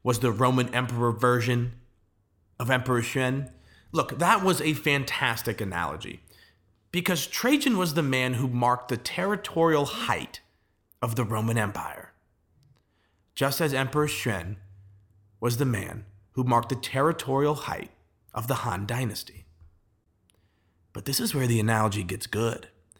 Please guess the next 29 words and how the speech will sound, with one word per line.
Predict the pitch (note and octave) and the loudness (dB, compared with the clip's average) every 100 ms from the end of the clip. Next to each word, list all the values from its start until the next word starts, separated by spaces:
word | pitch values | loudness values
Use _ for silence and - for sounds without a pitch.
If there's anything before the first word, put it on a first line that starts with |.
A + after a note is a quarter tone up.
| _ - - _ - | _ -20 -20 _ -4
because | F3 G3 | 2 4
after | A3 D4 - G3+ | 6 4 4 0
Trajan | - - E3+ E3 A2+ D#2+ G2+ - _ _ | 0 2 4 4 0 -4 -10 -16 _ _
came | - E3 | 2 4
the | D#3 | 6
more | D3 F3 A#3 | 6 6 6
level-headed | G3+ C#3 C#3+ E3 - A#2 A2 A#2+ A#2 | 6 4 2 0 0 0 0 -2 -2
penny | D#3 F#3+ G3+ | 0 2 0
pincher | G#2 B2 - C3+ B2+ - | -2 -2 -2 -4 -6 -16
Hadrian, | _ - G#3+ F3 G#2 E2+ D#2 - _ _ _ _ - _ _ | _ -4 0 0 -2 -6 -8 -18 _ _ _ _ -20 _ _
someone | - - F3 F3+ | -2 2 4 6
who | F3 | 4
looked | D3+ C3+ A3+ A3+ | 4 4 2 4
at | C#4 | 0
the | C4 G3 | 2 -2
expansive | F#3+ - D3 E3+ - C4 B3+ | -2 0 0 2 0 -2 -2
borders | C#3+ A#2+ A2+ A#2 | 2 2 2 0
of | A#2 | -2
the | G#2+ | -2
Roman | G2+ G#2 C#3+ G3+ | -2 0 2 2
Empire | F3+ B2 - G#2+ G2+ G#2 | 2 -2 -2 -2 0 -2
and | G#2 | -4
said, | - A2 F#2+ G2 _ _ _ _ _ _ _ _ | -2 -2 -4 -8 _ _ _ _ _ _ _ _
"All | D3+ | 4
right, | A#2 E2 - - _ _ _ | 4 0 -8 -20 _ _ _
that | D3+ F#3 | -2 0
was | G#3 | 0
cool, | - - G#3 | -2 2 2
Trajan, | C3 E3+ E3 D#3 E3 | 2 2 2 4 0